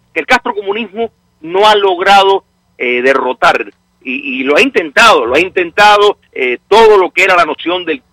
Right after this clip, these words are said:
el, el intercambio cultural tenía el enfoque, eh, este precisamente, distorsionar la realidad en el exterior de lo que hay en Cuba, a, a hacer una especie de, eh, lo que en inglés le llaman whitewashing, o sea, de borrar,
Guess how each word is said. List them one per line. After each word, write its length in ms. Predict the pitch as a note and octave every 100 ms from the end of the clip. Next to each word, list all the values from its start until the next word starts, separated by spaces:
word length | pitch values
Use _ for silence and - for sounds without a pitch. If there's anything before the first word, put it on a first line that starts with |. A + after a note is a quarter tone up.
| _ C#3+
el, 240 | C#3 C3+
el 160 | B2+ B2+
intercambio 560 | B2+ - - F3 F3
cultural 540 | - - - - - - _ _ _ _
tenía 380 | - E3+ A3 G#3 -
el 140 | D3
enfoque, 760 | D3 C3+ _ G3+ - F#3 E3 - _ _
eh, 220 | B2 B2 -
este 300 | A#3 - G3+
precisamente, 840 | D#3+ D3 - D#3+ D#4 A3+ - G3 - -
distorsionar 680 | D#3+ G3+ F#3 - G3 B3+
la 160 | A3+ G#3
realidad 580 | F3+ E3 D#3 D3 E3+ G3 - - A#2
en 80 | A2
el 100 | B2
exterior 560 | G3 - F3+ E3+ F3+ - - _
de 80 | B2
lo 120 | A#2
que 160 | A#2 A#2
hay 180 | C3+ C#3+
en 120 | C#3
Cuba, 500 | _ G#3+ E3 G#2+ - _ _ _
a, 260 | G#2+ -
a 40 | G2+
hacer 240 | - C3+
una 140 | D3+ C#3
especie 560 | _ C#3+ C#3+ F3 E3 - _ _
de, 1000 | A#2 C3+ D#3 F3+ E3+ A#2 G#2+ G2+ G2 F#2+
eh, 20 |
lo 140 | G2
que 100 | G2
en 80 | G#2
inglés 300 | G#2+ A#2+ A#2+
le 200 | B2 B2+
llaman 240 | C3 C#3+ D#3
whitewashing, 640 | A3+ C4 G3 F#3 - F3
o 80 | C#4
sea, 180 | C#4 A3
de 80 |
borrar, 680 | F3+ D#3+ D#3 G3 G3+ G#3 G#3+